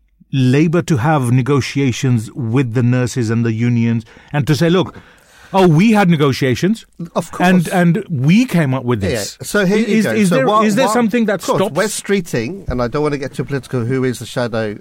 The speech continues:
Speaker 2: uh, health minister, has already been talking to the unions. He
Speaker 1: Okay.
Speaker 2: already knows exactly what it is. So as a Labour Party, as people are saying, they're a party in waiting.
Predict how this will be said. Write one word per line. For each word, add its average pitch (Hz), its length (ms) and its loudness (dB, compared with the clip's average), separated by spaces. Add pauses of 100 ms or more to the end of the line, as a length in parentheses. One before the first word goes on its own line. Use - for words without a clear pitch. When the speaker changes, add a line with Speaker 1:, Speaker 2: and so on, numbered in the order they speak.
(100)
Speaker 2:
uh, 107 180 -6
health 113 240 -8
minister, 104 280 -10 (320)
has 170 180 0
already 165 300 0
been 208 180 -6
talking 117 380 -6
to 123 100 -6
the 104 120 -10
unions. 98 460 -10
He 131 120 -2
Speaker 1:
Okay. 127 100 0
Speaker 2:
already 147 320 0
knows 147 320 0
exactly 131 680 -4 (340)
what 143 280 -2
it 143 140 -2
is. 123 180 -2
So 139 340 -2 (120)
as 143 180 -2
a 160 60 0
Labour 147 260 -2
Party, 117 480 -6
as 113 140 -4
people 120 260 -6
are 107 40 -10
saying, 120 360 -2
they're 113 240 -2
a 110 80 -2
party 117 560 -6
in 113 160 -10
waiting. 123 560 -8